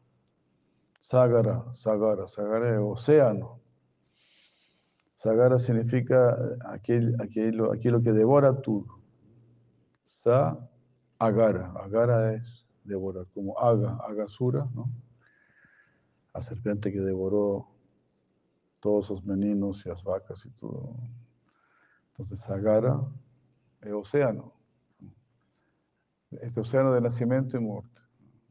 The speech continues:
Mrito Samsara Sagara. Bhavama y Nachirat Parta.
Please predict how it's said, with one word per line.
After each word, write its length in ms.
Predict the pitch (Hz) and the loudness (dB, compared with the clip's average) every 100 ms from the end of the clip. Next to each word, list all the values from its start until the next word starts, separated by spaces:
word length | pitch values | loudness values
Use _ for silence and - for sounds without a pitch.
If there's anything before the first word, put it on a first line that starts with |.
| - | -6
Mrito 380 | 113 143 139 123 | -2 -2 -2 -6
Samsara 560 | 120 110 110 113 110 | -4 -6 -4 -4 -4
Sagara. 480 | 113 101 95 95 - _ _ | -6 -12 -12 -16 -18 _ _
Bhavama 420 | 95 101 123 151 | -10 -4 -2 -2
y 20 | |
Nachirat 480 | 131 117 120 - - _ | -2 -4 -8 -12 -12 _
Parta. 280 | - _ | -20 _